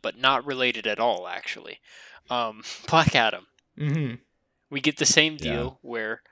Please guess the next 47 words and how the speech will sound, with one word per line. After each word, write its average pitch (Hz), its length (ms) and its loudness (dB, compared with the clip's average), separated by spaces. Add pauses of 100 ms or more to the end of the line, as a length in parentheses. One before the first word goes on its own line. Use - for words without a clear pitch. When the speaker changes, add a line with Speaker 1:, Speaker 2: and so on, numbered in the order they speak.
(220)
Speaker 1:
Shazam 135 560 2
should 139 180 -2
have 120 100 -8
been 113 160 -4
in 135 140 -12
this 110 220 -8
movie. 92 460 -14 (680)
I, 156 280 6
I 143 80 2
mean, 131 160 -8
we 131 60 -10
don't 135 200 -6
know 117 180 -6
if 110 100 -14
he 85 160 -14
is, 101 380 -10
but 87 180 -10 (500)
from 131 280 0
the 110 80 -8
trailer, 113 520 -4 (440)
Speaker 3:
I 135 80 -2
don't 131 100 0
think 101 120 0
he 104 60 2
Speaker 1:
uh, 92 180 -2
Speaker 3:
is. - 180 -14 (280)
Speaker 1:
I 113 120 -4
don't 101 120 -10
think 104 160 -2
he 117 60 2
Speaker 3:
Maybe 117 160 4
Speaker 1:
is. - 80 -6
Speaker 3:
post-credit. 98 600 0 (420)
Speaker 1:
Yeah. 135 220 -4
Speaker 2:
Maybe. 127 380 -6
But 139 260 -2
something 226 300 2
that 185 160 4
was 175 120 2
also 190 240 2
revealed, 143 600 0 (120)
uh, 135 360 -4
besides 160 340 0
this 139 160 -6
awesome 139 300 -2
trailer, 135 280 -2
where 127 140 -4